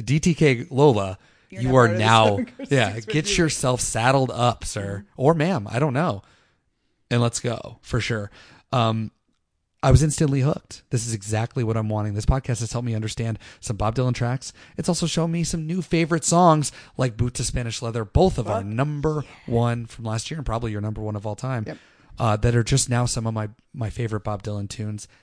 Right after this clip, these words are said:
Speaker 1: Thank you!" Exclamation point. Thank you so much.
Speaker 2: Thank you.
Speaker 1: A very wonderful.
Speaker 2: That's so nice.
Speaker 1: So nice. So if you wanna leave a review,
Speaker 2: We'll definitely read
Speaker 1: good,
Speaker 2: it.
Speaker 1: bad, whatever it
Speaker 2: <laughs> Yeah.
Speaker 1: is.
Speaker 2: We
Speaker 1: I mean,
Speaker 2: take all criticisms,
Speaker 1: if you're
Speaker 2: please.
Speaker 1: mad about Real Live,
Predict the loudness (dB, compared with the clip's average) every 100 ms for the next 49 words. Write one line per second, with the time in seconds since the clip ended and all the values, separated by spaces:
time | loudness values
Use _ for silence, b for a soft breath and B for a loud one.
0 | b -6 -6 -4 -6 -8 -8 -10 -6 -4
1 | -4 -6 -4 -4 -4 -6 b b b b
2 | _ 0 0 -4 -4 -2 0 0 -2 -2
3 | -4 -2 0 4 4 4 2 -2 -6 -4
4 | -4 -2 -4 -10 -16 -16 -12 -14 -6 -4
5 | -4 -4 -6 -6 -6 -4 -4 -2 -4 -2
6 | -2 -2 -6 -6 -10 -6 -4 0 0 0
7 | 0 0 2 2 6 6 6 4 4 4
8 | 6 6 6 6 4 0 B B B B
9 | B _ 2 4 4 2 -2 0 -4 -4
10 | -8 -4 -2 0 2 4 4 4 4 2
11 | 2 2 2 2 0 -2